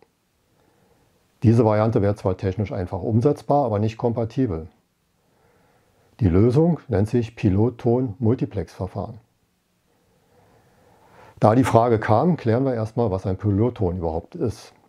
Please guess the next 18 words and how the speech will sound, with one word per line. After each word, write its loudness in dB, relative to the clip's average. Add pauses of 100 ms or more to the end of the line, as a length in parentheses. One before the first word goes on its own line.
(960)
Das 2
ist 4
in 4
der 2
Regel 2
eine -2
einzelne 0
Frequenz, -4 (560)
die -4
parallel 2
zum -4
eigentlichen 0
Signal 2
übertragen -2
wird -2
und -2
zur -4
Steuerung 0